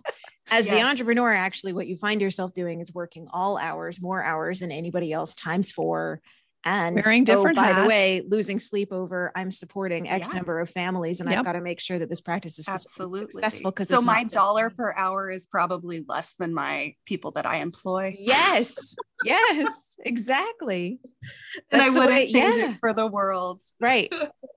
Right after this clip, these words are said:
Speaker 1: Yeah. You gotta love what you do and where you're, where you're doing it, for sure. So Heather, what about, I just, I keep hearing cheerleader Heather come out. I love it. You're so
Speaker 2: Oh,
Speaker 1: happy. It's
Speaker 2: absolutely. Yeah,
Speaker 1: fabulous.
Speaker 2: it's ingrained.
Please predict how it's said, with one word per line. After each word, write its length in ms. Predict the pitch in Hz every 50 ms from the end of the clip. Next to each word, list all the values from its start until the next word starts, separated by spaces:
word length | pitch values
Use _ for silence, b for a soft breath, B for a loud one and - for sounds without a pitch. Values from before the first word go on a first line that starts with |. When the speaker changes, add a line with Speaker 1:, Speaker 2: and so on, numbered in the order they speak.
| _ _ _
Speaker 1:
Yeah. 320 | - 220 254 262 226 185 196 -
You 80 | 202 190
gotta 240 | - 220 220 226
love 200 | 226 208 214 208
what 120 | 208 220 247
you 100 | 202 190
do 200 | - 208 208 196
and 120 | 180 175
where 140 | 175 180 185
you're, 220 | 180 175 175 -
where 160 | - 170 185 190
you're 160 | 185 180 165
doing 200 | 185 185 196 185
it, 140 | 165 - - _
for 80 | - 165
sure. 320 | - - 202 185 165 165 _ _ b b b b b b b b b
So 400 | - - 269 262 254 - - _ - -
Heather, 300 | 214 269 285 277 262 240
what 200 | 208 226 233 247
about, 640 | 254 214 233 214 208 208 202 202 196 202 - - - - - - _ - - - -
I 80 | 202 214
just, 320 | - - - - 180 - -
I 80 | 214 226
keep 240 | 226 - 262 -
hearing 320 | - 233 196 196 185 180 170
cheerleader 520 | - - 185 175 175 170 170 170 165 170
Heather 200 | 180 170 165 170
come 200 | 160 - 185 160
out. 100 | 165 165
I 60 | 165
love 220 | 160 160 165 156 165
it. 80 | 165 175 190
You're 120 | 185 185
so 180 | - - 214 208 -
Speaker 2:
Oh, 80 | 220
Speaker 1:
happy. 100 | 202 - - -
It's 60 | 196
Speaker 2:
absolutely. 480 | 202 - - 214 180 185 165 170 175
Yeah, 200 | 185 190 180 180
Speaker 1:
fabulous. 240 | 175 175 165 165 170 196
Speaker 2:
it's 160 | - - - - - -
ingrained. 520 | 208 202 185 180 180 175 170 175 175